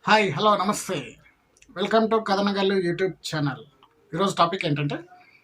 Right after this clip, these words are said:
తెలంగాణ లోపల డిఎస్సి నోటిఫికేషన్ రెండు వేల ఇరవై నాలుగు వచ్చేసిందండి. ఈ నోటిఫికేషన్కు సంబంధించిన వివరాలు మనం ఈ వీడియోలో తెలుసుకుంటాం. ఈ వీడియోలో ఏమేమి ఉంటాయంటే,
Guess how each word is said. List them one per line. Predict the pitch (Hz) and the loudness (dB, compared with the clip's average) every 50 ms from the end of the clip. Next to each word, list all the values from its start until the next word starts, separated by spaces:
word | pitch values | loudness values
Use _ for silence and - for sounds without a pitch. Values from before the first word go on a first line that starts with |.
| _ _ _ _ _ _ _ - - _ - | _ _ _ _ _ _ _ -20 -20 _ 2
తెలంగాణ | 190 196 220 226 233 226 214 202 190 | 4 4 4 6 6 4 4 4 2
లోపల | 185 180 175 - 190 202 214 | 0 0 -2 -2 -2 -2 -2
డిఎస్సి | 180 175 180 185 185 151 175 | 0 0 0 0 0 0 -2
నోటిఫికేషన్ | 175 160 156 151 147 147 160 147 147 160 147 147 131 | -2 -2 -2 -2 -4 -4 -4 -4 -4 -4 -6 -6 -4
రెండు | 143 147 156 160 | -2 -2 -2 -2
వేల | 165 156 | -2 -2
ఇరవై | 151 147 151 156 | -2 -2 -2 -2
నాలుగు | 160 156 147 139 139 | -2 -2 -2 -2 -4
వచ్చేసిందండి. | 139 - 147 143 147 147 147 143 143 143 208 302 - _ _ _ _ _ _ _ _ _ _ | -6 -6 -6 -6 -2 -2 0 0 0 0 -2 -4 -8 _ _ _ _ _ _ _ _ _ _
ఈ | 175 190 190 | 0 0 0
నోటిఫికేషన్కు | 185 185 202 202 214 214 214 202 202 202 185 175 | 2 2 0 0 2 2 2 2 2 0 0 0
సంబంధించిన | 147 180 170 170 170 170 160 151 170 165 | -2 0 0 0 0 -2 -4 -4 -4 -2
వివరాలు | 160 156 156 165 170 165 160 | -2 0 2 2 2 2 2
మనం | 156 156 156 156 170 170 | 0 0 -2 -2 -2 -4
ఈ | 156 | -4
వీడియోలో | 147 156 151 160 156 151 151 143 | -2 -2 -2 -2 -2 -2 -2 -2
తెలుసుకుంటాం. | 139 147 143 147 - - 151 143 160 185 294 - _ - - - - _ _ | -2 -4 -6 -6 -4 -4 -4 -2 -2 -4 -4 -6 _ -20 -20 -20 -20 _ _
ఈ | 175 175 | -8 -4
వీడియోలో | 175 180 208 226 220 220 202 185 | -2 2 4 4 4 4 4 2
ఏమేమి | 190 202 190 185 | 0 -2 -4 -4
ఉంటాయంటే, | 175 165 156 156 143 143 135 - | -4 -4 -4 -2 -2 -2 -4 -4